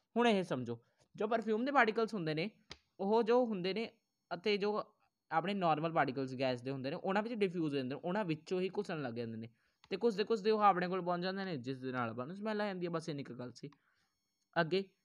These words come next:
ਚੌਥਾ ਪ੍ਰਸ਼ਨ ਵੀ ਸਮਝੋ ਇਸ ਦੇ ਨਾਲ ਹੀ, arrange the following substances in, in increasing order of forces of attraction between the particles, water, sugar, oxygen। ਕਿ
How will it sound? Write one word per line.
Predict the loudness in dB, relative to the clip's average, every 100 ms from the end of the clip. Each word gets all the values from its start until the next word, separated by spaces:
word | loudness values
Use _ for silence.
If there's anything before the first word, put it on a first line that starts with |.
| _ -4
ਚੌਥਾ | -2 0
ਪ੍ਰਸ਼ਨ | -2 -4 -4
ਵੀ | -6
ਸਮਝੋ | -4 -2 -4
ਇਸ | -4
ਦੇ |
ਨਾਲ | -2 0
ਹੀ, | 0 -4 -8 _ _ 0
arrange | 2 0 -2
the | 0
following | 0 -2 -6
substances | -4 -4 -2 -4 -4
in, | -4 -6 -8 -4
in | -4 -4 -6 -4
increasing | -4 -2 -4 -2 -4 -4 -8 _ _ _ 4
order | 4 2
of | 2 2 2
forces | -4 -2 -2 -4 -4 -4
of | -4
attraction | -8 -6 -8 -8 _ _ _ -4
between | -2 0 0 -2 -4 -8 _ _ -4
the | 0
particles, | 4 2 2 -2 -2 -4 0
water, | 0 0 -4 -4
sugar, | -4 -4 -4
oxygen। | -6 -10 -8 -10 -12 _ _ _
ਕਿ | -4 -2